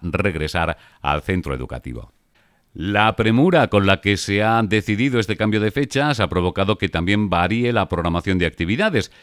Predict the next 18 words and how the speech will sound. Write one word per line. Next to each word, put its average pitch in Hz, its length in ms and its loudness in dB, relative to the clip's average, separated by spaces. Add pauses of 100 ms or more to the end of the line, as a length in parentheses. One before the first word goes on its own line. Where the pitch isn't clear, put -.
(200)
Este 196 300 -2
día, 170 360 2
habitualmente, 107 640 2
la 92 80 0
jornada 87 300 0
escolar 95 340 -2
comenzaba 95 560 0 (240)
con 80 140 -2
un 95 100 2
desayuno 101 400 0
compartido 95 540 -2
con 101 120 0
la 85 100 0
comunidad 78 440 -2
educativa 101 640 -2
y 185 180 -2
se - 260 -2
cerraba 95 600 0